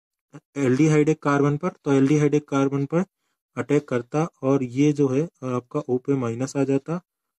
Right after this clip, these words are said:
और ये जो आपका प्रोडक्ट बनता तो वन, टू, थ्री, फोर साइक्लिक की रिंग बन जाती और एक जगह आपका लगा हुआ है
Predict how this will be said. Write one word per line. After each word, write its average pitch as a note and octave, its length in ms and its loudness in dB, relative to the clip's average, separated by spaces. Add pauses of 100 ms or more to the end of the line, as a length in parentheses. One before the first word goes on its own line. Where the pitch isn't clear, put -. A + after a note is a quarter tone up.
(180)
और C3+ 180 0
ये C#3 180 2
जो F#3+ 180 4
आपका D#3 280 0
प्रोडक्ट C#3+ 440 0
बनता A#2+ 420 -4 (140)
तो B2 120 -6
वन, C3 440 0
टू, D3 300 2
थ्री, D3 280 2
फोर D3+ 320 0
साइक्लिक C#3 500 -2 (120)
की C#3+ 140 2
रिंग C3+ 260 0
बन C3 200 -2
जाती C3+ 360 -2 (720)
और C3 300 2 (1000)
एक D3 200 2
जगह D3+ 240 2
आपका D3 320 0
लगा C3 260 2
हुआ B2+ 360 2
है E3 140 -4